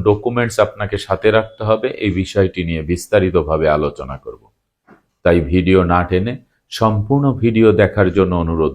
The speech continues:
রইল। আর ভিডিও দেখার পরে যদি ভালো লাগে, মন চায়, তাহলে চ্যানেলটি সাবস্ক্রাইব করে পাশে থাকা বেল বাটনটি on করে দিয়ে আমাদের সাথেই থাকুন। প্রিয় ভিউয়ার্স, আমরা জানি যে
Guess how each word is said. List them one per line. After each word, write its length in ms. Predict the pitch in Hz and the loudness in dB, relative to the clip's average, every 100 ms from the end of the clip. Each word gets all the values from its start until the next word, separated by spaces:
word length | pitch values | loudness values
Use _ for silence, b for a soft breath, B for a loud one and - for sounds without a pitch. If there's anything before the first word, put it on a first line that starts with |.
| 67 | -6
রইল। 220 | 65 - - _ _ _ _ - | -10 -10 -20 _ _ _ _ -2
আর 100 | 113 104 | -2 0
ভিডিও 360 | 107 131 160 165 | 2 4 6 4
দেখার 440 | 117 110 107 131 127 - | 4 0 0 -2 -2 2
পরে 200 | 104 120 | 2 4
যদি 280 | 107 107 101 101 | 2 0 0 -2
ভালো 240 | - 87 107 | -2 2 4
লাগে, 240 | 104 90 | 4 2
মন 220 | 90 85 82 | -2 -4 -6
চায়, 240 | - 107 131 _ | -4 -6 -6 _
তাহলে 340 | - 95 107 76 - _ _ _ _ - | -2 2 2 2 -2 _ _ _ _ -2
চ্যানেলটি 440 | 92 95 90 90 | 0 0 -2 -4
সাবস্ক্রাইব 600 | - 87 - - 98 98 - | -4 -4 -4 -2 0 0 -2
করে 180 | 95 85 | -2 -2
পাশে 320 | - 90 - | -2 -4 -2
থাকা 260 | 92 90 85 | -4 -4 -4
বেল 200 | 78 82 | -2 -2
বাটনটি 400 | 78 82 80 76 | -2 -4 -4 -4
on 160 | 78 87 | -6 -6
করে 220 | 95 104 104 | -8 -6 -6
দিয়ে 220 | 104 117 - _ _ 110 | -6 -10 -12 _ _ -2
আমাদের 340 | 120 127 113 | 0 0 -2
সাথেই 380 | - 80 - 67 | -6 -10 -8 -10
থাকুন। 320 | - - 80 _ _ _ _ _ _ _ - | -12 -20 _ _ _ _ _ _ _ _ 0
প্রিয় 160 | 92 | 2
ভিউয়ার্স, 460 | 82 80 80 67 - _ _ _ _ _ _ _ _ _ _ _ _ _ _ _ _ _ _ _ _ - | 2 2 2 2 -4 _ _ _ _ _ _ _ _ _ _ _ _ _ _ _ _ _ _ _ _ -4
আমরা 240 | 120 135 156 110 85 | 2 4 4 2 0
জানি 340 | 113 113 131 131 | 2 4 2 4
যে 120 | 120 | 4